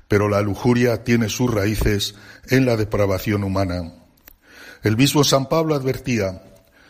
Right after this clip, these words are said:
"Pues la naturaleza pecaminosa es enemiga de Dios siempre. Nunca obedeció las leyes de Dios y jamás lo hará". Por eso, los que todavía viven bajo el dominio de la naturaleza pecaminosa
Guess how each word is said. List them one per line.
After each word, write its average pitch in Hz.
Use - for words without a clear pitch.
"Pues 113
la 113
naturaleza 117
pecaminosa 123
es 127
enemiga 135
de 117
Dios 117
siempre. 98
Nunca 147
obedeció 139
las 117
leyes 127
de 101
Dios 139
y 113
jamás 107
lo 117
hará". 95
Por 113
eso, 123
los 104
que 120
todavía 139
viven 147
bajo 127
el 120
dominio 131
de 123
la 120
naturaleza 117
pecaminosa 107